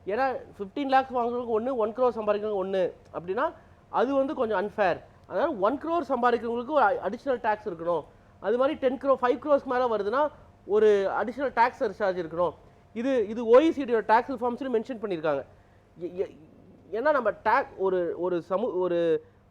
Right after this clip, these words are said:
ஒரு சொசைட்டியோட இன்இக்வாலிட்டி, இல்ல, அஹ், நான் ஏன் இன்இக்வாலிட்டி நிறையா பேசுறேன்னா,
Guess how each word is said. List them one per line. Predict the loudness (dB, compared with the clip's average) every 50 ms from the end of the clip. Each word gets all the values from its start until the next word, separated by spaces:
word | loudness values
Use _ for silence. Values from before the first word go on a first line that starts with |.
| -12
ஒரு | -8 -6 -4 -2 -4 -4 -4
சொசைட்டியோட | -8 -6 -2 0 0 0 -2 -2 -2 0 0 2 0
இன்இக்வாலிட்டி, | 0 -2 -2 -4 -6 -2 0 2 2 2 2 0 -4 -6 -6 -6 -10 -14 _ _ _ _ _ -10
இல்ல, | -4 0 2 4 4 4 2 0
அஹ், | -2 -2 -2 -2 -2 -2 -2 -4 -6 -8 -6 -4
நான் | -2 2 4
ஏன் | 4 4 4 2
இன்இக்வாலிட்டி | 0 0 2 2 2 2
நிறையா | 2 2 0 0
பேசுறேன்னா, | -2 -4 -6 -4 -4 -2 -2 -4